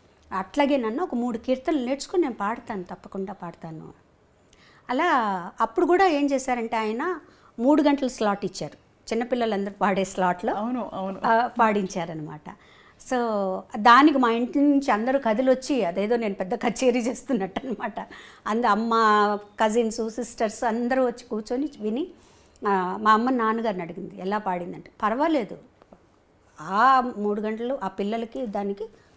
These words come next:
Speaker 1: కరెక్ట్గానే పాడింది, పర్వాలేదు, ఇంకా సాధన చేయాలి" అనేవారు. ముఖ్యంగా అలాంటి పాటలు ఏదన్నా నేను కాంపిటీషన్‌లో పాడుతున్నానన్నప్పుడు మటుకు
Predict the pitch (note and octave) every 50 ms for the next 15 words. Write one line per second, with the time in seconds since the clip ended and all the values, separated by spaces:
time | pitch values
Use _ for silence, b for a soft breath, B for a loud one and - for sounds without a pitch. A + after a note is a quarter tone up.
0 | b b _ - G3+ G3+ - - - - G#2 - - - E3 D#3 D#3+ F#3 G3 -
1 | G3+ E3+ F3+ G3 F#3 E3 D#3 - F3 F3 - B3+ B3+ - G3 F3+ G3 F#3+ - -
2 | C4 - - - A#3 - - B3+ - - - A#3+ - G3+ G3+ F#3+ F3+ F3+ F3+ D3+
3 | - B B B C4+ B3 B B B B B B B B A#3+ - - F#4 F#4+ -
4 | A3 G3 A3+ C#4+ E4+ F#4+ F#4+ G#4+ - D#4 D4+ E4+ E4 E4 D#4+ D4+ C#4 B3+ C4+ C4+
5 | C4+ B3+ B3 A3+ G#3+ G#3 - - A#3+ G#3+ A3+ A#3+ C4 B3+ C#4 B3+ - - A#3+ A#3
6 | A3 A3 - G#3 G#3 G#3 G3+ - - G#3 G#3 G3+ G3+ G3 G3 G3 F#3 F#3+ F3+ -
7 | - G3 F#3 F#3+ F#3+ A#3+ - - F#4+ F#4+ D#4 B3+